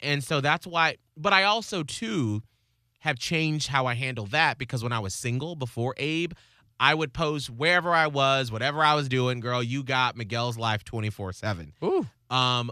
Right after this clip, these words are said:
Speaker 1: but now that our lives have become more adult, and there are some things, sort of like Holly, where my life is not a hundred percent open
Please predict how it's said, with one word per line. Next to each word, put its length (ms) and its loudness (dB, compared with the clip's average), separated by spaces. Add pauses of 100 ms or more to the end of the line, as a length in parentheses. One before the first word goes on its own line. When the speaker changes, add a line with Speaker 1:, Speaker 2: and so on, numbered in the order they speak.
(100)
Speaker 1:
but 380 -2 (400)
now 640 0
that 380 0 (400)
our 220 4
lives 540 2
have 140 -6
become 360 -4
more 260 -4
adult, 540 -2
and 160 -4
there 100 -2
are 240 -2
some 320 -8
things, 400 -4
sort 140 -4
of 60 -4
like 140 -6
Holly, 380 -4
where 320 -2 (380)
my 180 2
life 320 4
is 80 -6
not 180 4
a 60 0
hundred 320 -4
percent 360 -6
open 460 -6